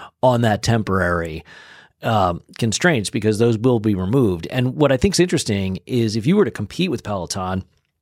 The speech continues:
one of the things that they, uh, do is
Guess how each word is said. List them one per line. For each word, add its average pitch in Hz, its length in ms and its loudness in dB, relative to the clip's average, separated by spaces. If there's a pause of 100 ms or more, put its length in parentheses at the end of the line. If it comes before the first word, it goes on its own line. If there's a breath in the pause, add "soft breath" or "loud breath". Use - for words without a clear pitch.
(640)
one 131 240 2
of 190 60 2
the 180 80 4
things 143 320 2
that 117 180 0
they, 107 380 0 (640 loud breath)
uh, 113 280 2 (560)
do 123 640 2 (180)
is 110 720 0